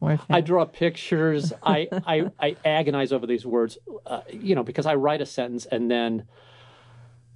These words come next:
Speaker 2: that's just a placeholder. And then I have to rewrite and rewrite and rewrite until it's something that's readable and, and hopefully fun.
Speaker 1: Now, before we get to what Square did, let's talk about,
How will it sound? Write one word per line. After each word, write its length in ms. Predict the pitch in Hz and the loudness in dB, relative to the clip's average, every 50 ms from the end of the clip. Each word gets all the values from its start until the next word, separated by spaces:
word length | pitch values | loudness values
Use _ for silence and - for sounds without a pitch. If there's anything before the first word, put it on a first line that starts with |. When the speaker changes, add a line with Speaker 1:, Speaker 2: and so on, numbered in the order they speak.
| - - - | -20 -6 0
Speaker 2:
that's 240 | - 160 131 - - | 2 2 2 0 -4
just 160 | - 131 - | -8 -8 -8
a 40 | - | -8
placeholder. 600 | - - - 127 120 - - - 113 120 127 143 | -8 -4 -2 -2 -2 -2 -4 -6 -2 0 0 0
And 100 | 139 131 | 2 0
then 80 | 139 131 | 0 0
I 100 | 131 123 | 0 -2
have 140 | 127 123 - | -2 -4 -2
to 100 | 139 120 | -4 -4
rewrite 520 | 113 120 131 135 131 120 123 113 113 113 | 0 2 2 2 2 2 2 0 -2 -2
and 120 | 117 113 | -4 -2
rewrite 300 | 120 120 113 113 113 110 | -2 0 0 0 0 -2
and 100 | 113 110 | -2 -2
rewrite 280 | 113 113 110 117 117 120 | 0 2 2 2 0 -2
until 240 | 113 - - 143 123 | -4 -4 -2 -2 -2
it's 140 | 113 - - | -2 -2 -2
something 280 | 147 123 - 127 113 | -4 -2 -2 -2 -2
that's 180 | 110 104 - - | -4 -4 -4 -2
readable 520 | 110 120 123 127 123 110 110 101 98 110 - | 0 2 2 2 2 0 0 -2 -2 -4 -4
and, 340 | 110 107 101 95 92 92 - | -4 -4 -4 -4 -6 -8 -8
and 280 | - 117 107 101 92 - - | -6 -6 -4 -6 -6 -6 -2
hopefully 380 | - 123 123 - - 101 92 | -2 -2 -2 -2 -8 -12 -10
fun. 320 | - - 120 104 95 95 - _ _ _ _ - - - - - _ _ _ - | -6 -4 -4 -4 -4 -6 -12 _ _ _ _ -20 -20 -20 -20 -20 _ _ _ 2
Speaker 1:
Now, 80 | 185 | 2
before 340 | 170 175 170 - - 277 294 | 2 2 0 -2 0 -2 0
we 100 | 285 269 | 0 0
get 200 | 220 - 196 - | 2 0 0 0
to 100 | - 175 | 0 -2
what 180 | 151 151 135 - | 0 -2 -2 -4
Square 560 | - - - - - 214 233 226 226 233 226 | -8 -14 -10 -2 0 2 2 2 2 0 -2
did, 460 | 170 - 147 123 - 85 82 - - - - - - - - - - - - - - - | -2 -2 -2 -2 -2 -2 -4 -6 -8 -12 -20 -20 -20 -18 -18 -20 -20 -20 -20 -20 -10 -4
let's 440 | - 190 208 254 294 403 - - - | 0 2 2 2 2 2 0 -4 -8
talk 340 | - - 233 202 202 - - | -4 0 0 0 0 0 -4
about, 480 | 190 165 - 147 135 131 123 117 - | -6 -4 -2 -2 0 0 -2 -4 -6